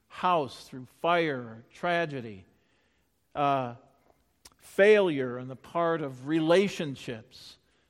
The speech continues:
that are deeply disappointing. The God who is sovereign over all, though not the author of sin, certainly has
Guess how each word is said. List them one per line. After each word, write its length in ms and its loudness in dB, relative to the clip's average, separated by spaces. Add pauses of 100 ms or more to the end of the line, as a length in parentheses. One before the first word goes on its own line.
(240)
that 220 0
are 260 -2 (120)
deeply 600 -4 (540)
disappointing. 840 -8 (880)
The 100 0
God 300 6
who 180 0
is 100 -4
sovereign 720 0 (220)
over 460 2
all, 720 4 (380)
though 300 6
not 400 4
the 180 -2
author 540 0
of 100 -4
sin, 480 -4 (960)
certainly 640 -2 (120)
has 360 0